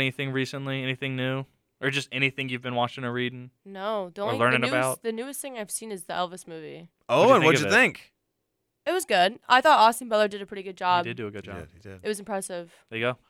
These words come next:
Speaker 3: What are your thoughts on Tom Hanks's accent?
Speaker 1: What'd you think of the rest of the movie besides Austin Butler?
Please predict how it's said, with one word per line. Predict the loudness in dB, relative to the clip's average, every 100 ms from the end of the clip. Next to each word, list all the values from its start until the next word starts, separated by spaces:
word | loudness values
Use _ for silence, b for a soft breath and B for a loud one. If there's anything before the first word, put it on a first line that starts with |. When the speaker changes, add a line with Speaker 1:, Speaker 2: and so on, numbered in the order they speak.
| _ 0
Speaker 3:
What | 4
are | 4
your | 6
thoughts | 6 6
on | 4 2
Tom | 0 2 2
Hanks's | 2 0 0 2
accent? | 2 2 0 -10 -12 -20 _ _ _ _ _ _ _ _ _ _ _
Speaker 1:
What'd | -6
you | -4
think | -4
of | -2
the |
rest | 0 -2 -2
of |
the | -8
movie | -8
besides | -6 -6 -6
Austin | -10 -12
Butler? | -18 -18 -18 -20